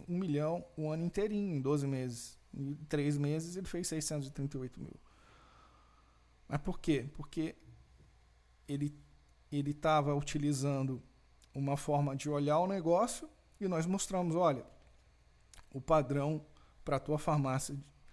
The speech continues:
a sua farmácia dá de lucro X, pela análise que nós fizemos, vamos fazer esse X aparecer nas contas todos os meses. Ajusta dessa maneira, dessa maneira e dessa maneira." Beleza?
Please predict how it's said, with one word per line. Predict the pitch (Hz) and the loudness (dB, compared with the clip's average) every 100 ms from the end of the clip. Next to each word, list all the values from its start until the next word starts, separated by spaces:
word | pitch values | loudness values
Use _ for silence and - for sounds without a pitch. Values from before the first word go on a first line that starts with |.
| - | -12
a | - | -4
sua | 139 135 | -2 2
farmácia | 139 139 147 | 2 2 0
dá | 143 | 0
de | 139 139 | 0 0
lucro | 135 - 135 | -4 -4 -4
X, | - - 151 170 226 - - - - - - - - | -2 -2 -4 -6 -4 -4 -4 -8 -18 -20 -20 -18 -6
pela | 139 135 | -2 0
análise | 127 123 - | -2 -4 -6
que | 147 | -6
nós | 131 139 | -6 -4
fizemos, | 151 151 175 233 - - - - - - - | -4 -2 -2 -2 -6 -16 -20 -20 -20 -20 -14
vamos | 127 143 147 151 | -4 0 0 -2
fazer | 180 165 165 | -4 -2 -2
esse | 208 | -4
X | - - 156 | -8 -6 -8
aparecer | 175 175 180 - 180 | -6 -6 -6 -6 -4
nas | 190 - | -6 -6
contas | 185 175 | -6 -6
todos | 196 185 | -8 -6
os | 247 | -4
meses. | 196 170 - | -4 -4 -8
Ajusta | 147 135 139 - - | -6 -4 -6 -10 -6
dessa | 139 170 - | -4 -2 -2
maneira, | 202 202 214 - - | -2 -2 -4 -6 -8
dessa | 170 175 - | -4 -4 -6
maneira | 202 190 190 - 214 | -8 -6 -8 -10 -6
e | |
dessa | 208 - | -4 -4
maneira." | 240 269 196 160 - - - - - - - - - - - - - - - - - - - - - - - - - - - - - - - - - - - - - - - - - - - | -6 -4 -2 -4 -8 -20 -20 -20 -20 -20 -20 -20 -20 -20 -20 -20 -20 -20 -20 -20 -20 -20 -20 -20 -20 -20 -20 -20 -20 -20 -20 -20 -20 -20 -20 -20 -20 -20 -20 -20 -20 -20 -20 -20 -20 -18 -6
Beleza? | 151 233 165 | 0 2 2